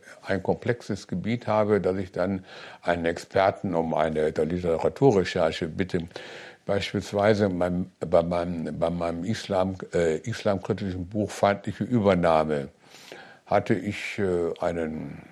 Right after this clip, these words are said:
also Masterstudenten, der mir von einem, von einem Renommi-, von einem, äh, der renommierten Professor der Entwicklungspsychologie empfohlen worden war,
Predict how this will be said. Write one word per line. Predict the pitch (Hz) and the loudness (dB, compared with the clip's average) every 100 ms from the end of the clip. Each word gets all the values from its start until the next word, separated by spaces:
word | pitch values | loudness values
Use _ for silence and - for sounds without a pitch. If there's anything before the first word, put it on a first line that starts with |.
| - _ - - - - | -20 _ -20 -20 -20 -8
also | 95 98 | -4 0
Masterstudenten, | 92 110 127 - 120 - 107 123 131 131 139 135 127 107 | 2 4 4 4 2 4 6 6 6 2 2 4 4 4
der | 101 | 4
mir | 98 98 95 95 | 4 4 2 0
von | 90 - 87 | -2 -4 -4
einem, | 80 85 85 82 80 76 76 - | -2 -2 -2 -4 -6 -8 -14 -18
von | - - 82 | -14 -10 -6
einem | 80 87 90 | -4 -2 -2
Renommi-, | 82 87 90 87 87 123 _ _ | 0 0 0 0 0 -2 _ _
von | - 85 85 | -4 -2 0
einem, | 78 82 78 73 76 78 - | -2 0 -2 -6 -8 -8 -2
äh, | 76 76 80 - - - - | -2 -2 -8 -16 -20 -20 -8
der | 82 82 | -2 2
renommierten | 90 85 95 107 117 110 92 | 2 2 4 4 4 2 -2
Professor | 90 82 - 113 107 95 | -4 -2 2 4 4 4
der | 98 | 2
Entwicklungspsychologie | 87 120 110 - 107 - 90 95 92 90 92 87 | 0 -2 -4 -2 -4 -2 -2 2 4 4 4 2
empfohlen | 85 - 113 113 104 | -2 2 4 4 4
worden | 101 101 101 90 | 6 6 4 4
war, | 95 101 98 | 6 6 4